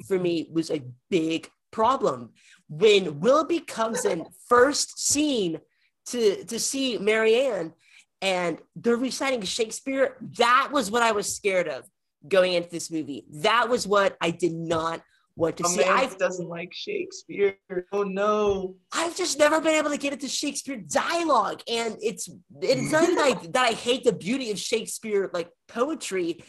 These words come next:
Speaker 1: It's just that for me, that we're building connections out of this and we're reciting Shakespeare. That's how we're going to, to find love in these two for a little bit. Or is it fake love? Whatever. It just, for me, that, and it, it's not just that they're reciting,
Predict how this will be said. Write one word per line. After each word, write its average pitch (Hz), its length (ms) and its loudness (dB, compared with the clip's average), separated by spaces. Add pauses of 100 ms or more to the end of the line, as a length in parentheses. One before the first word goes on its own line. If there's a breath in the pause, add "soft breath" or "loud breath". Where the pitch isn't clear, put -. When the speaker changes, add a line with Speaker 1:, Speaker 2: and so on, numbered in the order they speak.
(360 loud breath)
Speaker 1:
It's 233 240 -2
just 294 220 -2
that - 180 -2
for 254 120 2
me, 262 220 0
that 202 220 -2
we're 226 100 2
building 208 540 0
connections 196 580 -6
out 208 180 0
of 202 100 0
this 202 220 -4 (360 loud breath)
and 180 100 0
we're 180 80 2
reciting 190 720 2
Shakespeare. 190 500 0
That's 196 260 -2
how 214 100 -6
we're 185 140 -4
going 185 240 -2
to, 156 180 -8 (280 soft breath)
to 196 80 -4
find 196 460 2
love 175 440 4
in 180 100 -2
these 175 180 -2
two 208 160 -6
for 226 160 2
a 208 60 4
little 240 260 6
bit. 175 220 4
Or 180 100 0
is 180 140 -2
it - 120 -6
fake 190 280 -2
love? 185 180 0 (360 soft breath)
Whatever. 175 580 0 (240 loud breath)
It - 180 0
just, - 320 -2 (360 loud breath)
for 247 100 4
me, 262 240 0 (160)
that, 262 240 -2 (380)
and 208 180 0
it, 208 140 -4
it's 226 240 -2
not 320 200 2
just 381 140 -6
that 277 100 0
they're 247 120 -2
reciting, 226 420 0